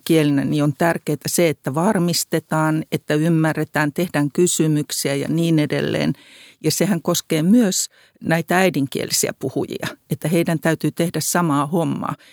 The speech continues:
Ja nyt isoissa kansainvälisissä yrityksissä me mietittiin jonkun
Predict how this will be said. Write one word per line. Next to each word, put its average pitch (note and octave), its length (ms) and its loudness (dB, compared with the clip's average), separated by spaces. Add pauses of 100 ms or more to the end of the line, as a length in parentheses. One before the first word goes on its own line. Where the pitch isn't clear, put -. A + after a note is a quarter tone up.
(120)
Ja D#3 80 0
nyt F#3+ 220 0
isoissa G#3+ 400 0
kansainvälisissä E3 720 -2
yrityksissä E3+ 720 0
me D#3+ 100 -2
mietittiin D#3+ 720 -2 (600)
jonkun D#3 480 0